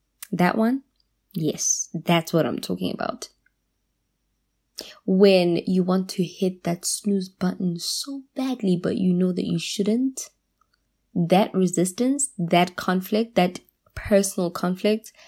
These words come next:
that's what I'm talking about. You will experience that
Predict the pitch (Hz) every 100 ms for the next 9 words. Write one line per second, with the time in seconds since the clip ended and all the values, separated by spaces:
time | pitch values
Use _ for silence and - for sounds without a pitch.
0 | - - - - 180 190 185 170 160 160
1 | 156 160 156 - - - 175 175 214 208
2 | 196 196 185 - - 190 185 180 175 165
3 | 165 180